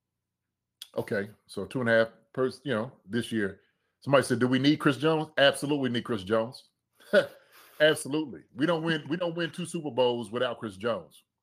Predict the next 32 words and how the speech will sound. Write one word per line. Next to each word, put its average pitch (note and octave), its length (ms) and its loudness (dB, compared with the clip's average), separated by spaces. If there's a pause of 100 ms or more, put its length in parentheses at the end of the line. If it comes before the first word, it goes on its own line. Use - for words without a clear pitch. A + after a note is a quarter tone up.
(120)
That's A#2+ 220 -4
just A#2+ 140 -10
the G#2+ 80 -10
bottom G#2 280 -4
line. G#2+ 220 -8
That's A#2+ 200 -2
the A#2 60 -14
reality A#2 480 0
of D#2+ 140 -10
it. D#2+ 80 -20 (460)
So, G2+ 480 -2 (540)
uh, G#2+ 180 -2
the A2 120 -4
importance D3+ 380 0
of A#2 120 -8
what A2+ 120 -4
Patrick C#3 420 -2 (120)
is C#3+ 260 -4
on A2+ 240 -4
offense, C#3 600 -4 (680)
same B2 260 -2
thing A#2+ 180 -2
on G#2+ 120 -4
defense. G2 540 -10 (440)
And F2+ 80 -12
we've A2+ 120 -2
seen C3 240 0
that A#2 240 6
in A2+ 180 -4
his A2+ 240 -2
ability A2 480 2
last, C3 480 0